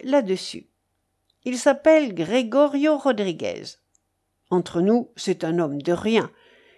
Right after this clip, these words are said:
qui, se sentant né pour les affaires, a suivi son génie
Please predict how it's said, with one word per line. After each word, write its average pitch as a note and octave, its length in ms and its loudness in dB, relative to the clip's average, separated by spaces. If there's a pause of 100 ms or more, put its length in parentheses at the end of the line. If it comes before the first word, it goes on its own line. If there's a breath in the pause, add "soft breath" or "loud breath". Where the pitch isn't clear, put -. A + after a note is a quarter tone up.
(120)
qui, G3 240 -4
se F#3 160 -2
sentant A#3 440 2
né A3 140 2
pour - 180 -10
les E3 220 -2
affaires, C#4 760 2
a C#4+ 160 4
suivi C4+ 340 -2
son C#4 220 0
génie B3+ 440 0